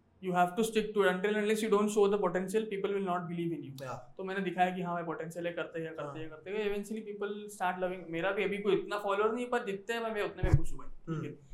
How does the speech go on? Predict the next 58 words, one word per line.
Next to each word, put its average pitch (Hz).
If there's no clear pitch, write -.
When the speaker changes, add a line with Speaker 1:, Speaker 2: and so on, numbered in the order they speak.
Speaker 1:
इतने 196
जो 196
लोग 202
हैं, 190
जो 180
लोग 180
को 185
अच्छा 170
लगता 170
है 180
मेरा 175
कंटेंट, 175
I 170
am 170
very 170
happy 156
कि 156
I -
am -
Speaker 2:
या। 160
Speaker 1:
making 160
for 165
them, 160
I -
am 180
making 180
for 196
myself, 190
they 196
are 175
liking 180
it, 185
कुछ 190
Speaker 2:
हम्म। 165
Speaker 1:
ex-, -
अच्छा -
मिल 170
रहा 165
है। -
I 185
will, 185
I 190
will 196
be 214
very 196
frank 156
with 156
you, 202
मेरा 170
पॉडकास्ट 170
चालू 170
करने 165
का 170
मतलब 160
ही 170
ये 147
था। -
Speaker 2:
हम्म। -